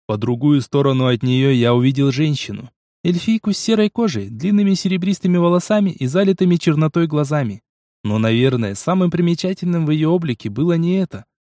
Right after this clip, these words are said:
а отбрасываемая ею тень. Огромная, со множеством щупалец.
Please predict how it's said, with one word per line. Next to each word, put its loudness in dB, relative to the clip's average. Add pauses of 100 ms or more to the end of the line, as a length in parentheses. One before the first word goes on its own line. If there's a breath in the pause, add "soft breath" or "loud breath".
(140)
а 2
отбрасываемая 0
ею -2
тень. -6 (300)
Огромная, 2
со -6
множеством 0
щупалец. -6